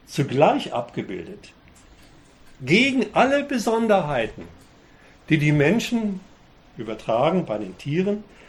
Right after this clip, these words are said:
gegen alle Bes-, Besonderheiten, die die Menschen haben als individuelle Befindlichkeit oder als Herkunftsunterschiede, von mir aus auch Klassenunterschiede, rücksichtslos dagegen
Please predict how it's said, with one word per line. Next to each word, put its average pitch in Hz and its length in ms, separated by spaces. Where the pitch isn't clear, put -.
gegen 233 340
alle 220 240
Bes-, 196 280
Besonderheiten, 202 840
die 190 80
die 185 120
Menschen 180 440
haben 170 320
als 139 240
individuelle 175 720
Befindlichkeit 185 1040
oder 180 280
als 165 260
Herkunftsunterschiede, 180 1300
von 147 180
mir 156 140
aus 160 140
auch 131 200
Klassenunterschiede, 156 1080
rücksichtslos 196 920
dagegen 175 760